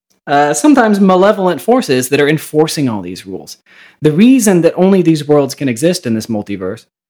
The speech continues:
is because every single one of these rules is personified by some, you know, sometimes malevolent deity who wants this thing. Right? There's the Revealers, the, one of the main,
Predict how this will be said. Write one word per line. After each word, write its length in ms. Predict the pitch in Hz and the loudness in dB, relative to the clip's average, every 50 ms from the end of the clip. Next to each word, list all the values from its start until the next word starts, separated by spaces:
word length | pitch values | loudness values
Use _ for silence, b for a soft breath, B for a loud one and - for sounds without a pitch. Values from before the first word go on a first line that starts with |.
| _ _ _ _ | _ _ _ _
is 140 | - 147 147 | -4 -4 -4
because 260 | - 151 - 147 131 - | -4 -2 -2 -2 -2 -2
every 280 | - 165 170 185 180 175 | -2 -2 0 0 0 -2
single 400 | - - 185 185 170 160 147 123 | 0 0 2 2 2 2 0 0
one 220 | 117 127 151 165 | 0 0 0 0
of 100 | 151 131 | 0 -2
these 240 | 135 127 123 113 107 | -2 -4 -6 -6 -4
rules 400 | 131 196 220 185 135 120 117 - | -2 0 2 2 0 0 -4 -6
is 120 | 120 120 | -8 -10
personified 1080 | - _ - 127 120 - - - 190 214 226 196 - - - 101 82 82 101 110 - _ _ _ _ _ _ _ _ _ _ | -8 _ -4 -4 -4 -4 -4 -2 0 0 0 -2 -2 -4 -6 -8 -8 -8 -8 -10 -12 _ _ _ _ _ _ _ _ _ _
by 420 | - 113 123 117 127 120 123 127 123 | -16 -12 -8 -4 -2 -2 -2 -2 -2
some, 640 | - - 143 123 117 120 120 117 120 120 120 _ _ _ _ - | -4 -4 -4 -2 -2 -2 -2 -4 -4 -8 -12 _ _ _ _ -18
you 180 | 143 127 127 | -12 -8 -6
know, 240 | 123 123 117 107 - | -6 -6 -8 -10 -12
sometimes 460 | - - - 277 254 - 214 208 202 190 | -8 -2 0 2 2 2 2 0 0 0
malevolent 720 | 185 175 165 156 165 170 165 175 160 160 165 160 135 - | 2 2 2 2 2 2 2 0 0 0 -2 -2 -4 -2
deity 520 | - 208 247 214 156 120 120 123 165 - _ _ _ _ - | 0 2 2 2 2 0 -4 -8 -8 -12 _ _ _ _ -2
who 80 | - 175 | -2 0
wants 360 | 139 135 151 165 - - - | 0 0 0 -2 -2 -6 -8
this 200 | - 110 104 - | -8 -8 -8 -8
thing. 300 | - 92 87 80 92 - _ _ b b b b b b b b | -10 -12 -14 -14 -16 -20 _ _ b b b b b b b b
Right? 160 | - 110 104 101 | -10 -8 -4 -2
There's 320 | 120 123 123 127 123 - | 0 0 0 -2 -4 -6
the 320 | 139 123 117 127 139 151 | -10 -16 -10 -4 -4 0
Revealers, 760 | 147 156 156 143 147 156 151 131 120 113 110 110 110 - - - | 2 2 0 0 0 0 0 0 -2 -2 -4 -4 -6 -8 -10 -8
the, 420 | 135 123 117 117 117 113 117 123 | -6 -4 -2 -2 -2 -4 -6 -10
one 160 | - 185 170 151 | -12 -8 -4 -4
of 80 | 139 | -2
the 80 | 127 127 | 0 0
main, 400 | 127 135 135 135 131 131 123 | 0 0 0 0 0 -2 -2